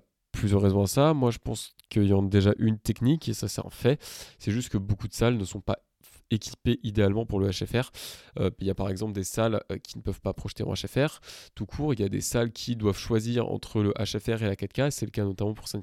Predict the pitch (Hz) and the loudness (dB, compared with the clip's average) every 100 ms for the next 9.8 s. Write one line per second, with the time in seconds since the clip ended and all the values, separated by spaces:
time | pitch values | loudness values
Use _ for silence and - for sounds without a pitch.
0 | - - - 110 - 104 - 98 113 - | -10 -10 -4 -4 -2 -4 -2 -2 -2 -4
1 | 107 101 131 107 104 95 95 - 117 127 | -6 -4 -4 -2 0 0 -4 -2 0 2
2 | 104 95 95 101 110 - 107 - - - | 0 -2 -4 -4 -6 -6 -8 -8 -12 -6
3 | 107 101 - 101 131 - - - - - | -2 -2 0 0 0 -6 -14 -16 -20 -18
4 | - 101 92 92 - 95 110 113 98 92 | -4 0 2 0 -2 -2 2 2 2 0
5 | 95 98 98 107 98 - 95 - 113 117 | -2 -4 -4 -2 -2 -2 -6 -2 2 4
6 | 120 123 - 98 95 98 - - 113 107 | 4 2 0 -2 -2 -4 -6 -4 -2 0
7 | 104 - 120 110 95 95 101 101 123 120 | -2 0 0 2 0 -2 -4 -2 0 0
8 | 110 104 104 - 131 - 117 - - 117 | 0 -2 -6 -6 -6 -6 -10 -10 -10 -8
9 | 110 110 - 110 - 120 - - | -6 -8 -10 -12 -12 -10 -10 -12